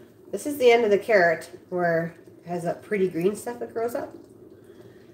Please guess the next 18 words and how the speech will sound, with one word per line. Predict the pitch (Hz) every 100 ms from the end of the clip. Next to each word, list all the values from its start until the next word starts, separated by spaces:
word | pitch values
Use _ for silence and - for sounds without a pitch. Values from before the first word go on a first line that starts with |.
| -
So | 170
this | 196 -
is | 190
in | 170
the | 151
dirt, | 165 131 - - - - -
like | -
this. | 127 - - - - - - - - - - - -
And | 156
then | 151
the | 107
top | - 247 247 185 - - - -
has | 120 -
green | - 208 285 214 175 160
leaves | 233 240 160 139
that | 117
grow | 147 143
up. | 143